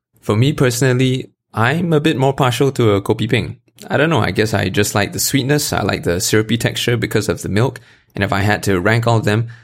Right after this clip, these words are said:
I would put the kopi peng right there at the top, uh, a cold brew with milk, a white cold brew, again because of milk. Not gonna lie, I just like milk. Um,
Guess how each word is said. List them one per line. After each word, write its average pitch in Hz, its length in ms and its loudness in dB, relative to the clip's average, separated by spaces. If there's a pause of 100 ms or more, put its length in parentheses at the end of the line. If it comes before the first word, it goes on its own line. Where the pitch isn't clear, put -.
(180)
I - 160 -4
would 90 180 -2
put 117 200 0
the 95 380 2
kopi 143 240 -2
peng 160 280 0
right 113 260 0
there 123 140 2
at 104 100 0
the 87 60 -2
top, - 280 -2 (360)
uh, - 320 0
a - 100 -2
cold 110 300 -2
brew 117 200 4
with 101 380 0
milk, 120 300 0
a 101 80 0
white 113 280 0
cold - 360 -2
brew, 120 320 2 (200)
again 101 260 -2
because 107 280 -2
of 92 80 0
milk. 127 300 -2 (120)
Not 104 140 0
gonna 127 160 2
lie, 139 240 2
I 107 120 0
just 113 220 0
like 113 220 0
milk. 120 300 -4 (440)
Um, 101 440 -2